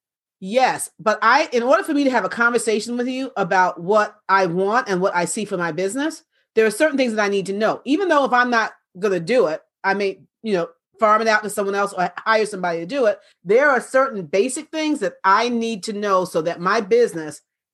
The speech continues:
is not crippled and that I know how to move forward in my business. And I make, make sure that my vision is being implemented and, you know, what's, and how to do that. So what would you suggest?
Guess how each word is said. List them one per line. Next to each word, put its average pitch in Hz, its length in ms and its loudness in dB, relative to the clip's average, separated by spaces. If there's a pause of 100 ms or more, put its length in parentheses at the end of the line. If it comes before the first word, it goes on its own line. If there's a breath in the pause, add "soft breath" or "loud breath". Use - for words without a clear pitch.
is 190 160 0
not 190 280 0
crippled 160 600 -2 (320)
and 202 160 2
that 202 140 0
I 196 160 2
know 202 640 2 (100)
how 233 320 4
to 233 120 -6
move 196 220 0
forward 180 460 2
in 180 160 -6
my 175 140 -2
business. 165 340 -6
And 190 120 -2
I 190 100 2
make, 208 260 -2
make 214 200 0
sure 285 280 0
that 202 100 -2
my 202 160 2
vision 185 560 -4 (160)
is 196 220 2
being 220 500 0 (180)
implemented 254 460 -2 (160)
and, 220 320 0
you 226 80 0
know, 214 160 2
what's, 226 460 0
and 202 180 -6
how 233 140 4
to 240 80 2
do 233 200 -6
that. 139 220 -4 (200)
So 233 540 2 (220 soft breath)
what 330 320 -4
would 269 180 2
you 330 100 4
suggest? 247 680 -2